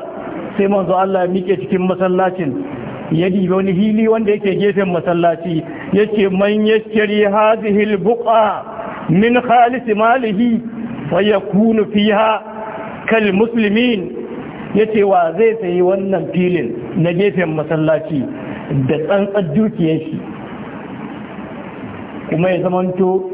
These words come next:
idan ya sai ba aro ya bayar ba, ya ba su wani fi sabilillahi. Zai zamo haƙƙi ne game da wannan filin da shi da sauran musulmi duka ɗaya ne. Wa zai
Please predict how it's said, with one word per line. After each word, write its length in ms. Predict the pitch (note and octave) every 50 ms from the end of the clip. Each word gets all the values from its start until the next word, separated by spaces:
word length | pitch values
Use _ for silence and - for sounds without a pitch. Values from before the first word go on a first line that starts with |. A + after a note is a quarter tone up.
| - D#3
idan 320 | D3 C#3+ D#3+ F3 F3+ F#3+
ya 80 | G3 F#3+ F#3+
sai 120 | G3 F#3+ F#3
ba 220 | F3 D3+ D#3 - F3+
aro 200 | F3+ F#3 F#3 F#3
ya 100 | F3+ F3+
bayar 300 | F3+ F3+ F3+ F3+ F3+ F#3
ba, 160 | F3+ F#3 F#3 F#3
ya 180 | F#3+ F#3+ F#3+
ba 220 | F#3 G3 G3 F#3+ F#3 -
su 80 | F3
wani 300 | E3 E3+ F3 F3+ F3 D#3 C#3+
fi 120 | D#3+ D#3 C3+
sabilillahi. 680 | D3+ D3+ C#3 C#3+ C#3 C#3 B2+ B2 B2 B2+ B2 A2+ A2+ G2 - - - - - - - - - - - - - - - - - - - - - - - - - - - - C3 B2
Zai 160 | D#3+ F#3 F#3 E3
zamo 240 | E3 E3 F3 F3 E3+ D3
haƙƙi 480 | E3+ G3 G3 - - E3+ E3+ D#3 D3+ D3+
ne 220 | D#3+ F#3 F#3+ F#3 F3+
game 260 | F3 E3+ D3 F3 F#3+
da 100 | F3 E3+
wannan 580 | D3+ E3 E3+ F3+ G3 G3+ G3 F#3+ E3 D3 C3+ C#3+
filin 380 | - F#3 F#3+ F#3 G3+ F3 A#2+ A#2+ - - - - -
da 100 | C3+ C#3+
shi 160 | C#3+ F3 F#3+ F3
da 80 | E3 -
sauran 280 | - E3+ F3 F3 F3+ F3
musulmi 380 | F3 F3+ D#3 C3+ C#3+ D#3 E3 D3+
duka 200 | F#3 F3 F3+ D3+
ɗaya 220 | C3 C#3 C3+ B2+
ne. 100 | B2 A2 - - - - - - - - - - - - - - - - - - - -
Wa 280 | D#3+ E3 F#3 F#3 F#3 F3+
zai 180 | F#3 B3 B3+